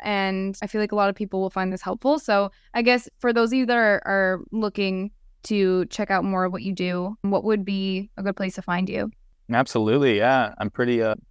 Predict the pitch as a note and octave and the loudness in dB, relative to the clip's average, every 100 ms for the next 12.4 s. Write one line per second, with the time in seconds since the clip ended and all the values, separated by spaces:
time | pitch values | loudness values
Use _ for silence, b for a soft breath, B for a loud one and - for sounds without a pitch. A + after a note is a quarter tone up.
0 | _ - - B2+ B2 A#2+ A#2 A2+ G#2+ G#2+ | _ -20 -4 0 2 4 4 4 2 -2
1 | - A2+ A2 A2 - G#2 G#2 - - G#2+ | 0 2 2 2 2 4 4 2 0 0
2 | A2 G2+ G2 G2+ G2+ G#2 G2+ - G2+ - | 0 0 0 2 0 -2 -2 0 -2 0
3 | G#2+ G2+ G2 G#2+ G2 F#2 F#2+ G2 - G2 | 0 2 2 2 0 -2 -2 -4 0 2
4 | G2 G2+ - - A2 A2 G#2+ - _ _ | 2 -2 -4 -2 2 2 0 -6 _ _
5 | _ - A#2 A2+ G#2 - A2 G#2+ G2+ G2+ | _ 0 2 2 0 0 2 4 4 4
6 | G#2 G#2 - G2 G2 G2 - _ - G#2 | 4 2 0 -2 -2 -4 -6 _ -2 0
7 | G#2 G#2 G2 - G#2 G2+ - - - G2+ | 0 -2 -2 -4 -4 -4 -4 -6 -2 -2
8 | F#2+ - G2 - - - F2+ - F2 - | -2 -2 -2 -4 -6 -6 -6 -6 -6 -6
9 | - - - - - - - - - - | -8 -8 -6 -6 -6 -6 -8 -10 -20 -20
10 | _ A2 G2 F#2 - - - G2+ G2+ F#2+ | _ -2 0 0 -4 -6 -4 0 2 2
11 | G2 G2 F#2+ - F2+ F2+ - F#2+ - - | 0 2 0 0 0 0 0 -6 -6 -4
12 | F#2+ - G2 F#2 | -4 -4 -2 -2